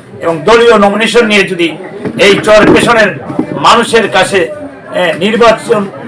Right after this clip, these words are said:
এ, আসতে পারেন এবং নির্বাচনে আসেন, ইনশাল্লাহ আমরা আশাবাদী তিনি অবশ্যই আসবেন। যেহেতু তিনি দুঃসময় অনেকবার নির্যাতিত হয়েছেন, গুলিবিদ্ধ হয়েছেন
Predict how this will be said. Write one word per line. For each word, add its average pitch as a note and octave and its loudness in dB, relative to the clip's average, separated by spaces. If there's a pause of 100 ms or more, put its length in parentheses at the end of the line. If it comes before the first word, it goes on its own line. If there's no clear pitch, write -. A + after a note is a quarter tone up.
(880)
এ, F#3 0
আসতে F#3 0
পারেন G3+ 2 (380)
এবং D#3+ -4
নির্বাচনে G#3+ 2
আসেন, G#3+ 2
ইনশাল্লাহ G#3+ 2
আমরা G3 0
আশাবাদী G3 0 (400)
তিনি F#3 0
অবশ্যই A#3+ 4
আসবেন। F#3+ 2 (480)
যেহেতু G#3 2
তিনি G3 -2 (420)
দুঃসময় G#3+ 2 (400)
অনেকবার G#3 4
নির্যাতিত F#3+ -2
হয়েছেন, F3 2 (480)
গুলিবিদ্ধ F#3+ -2
হয়েছেন F3 2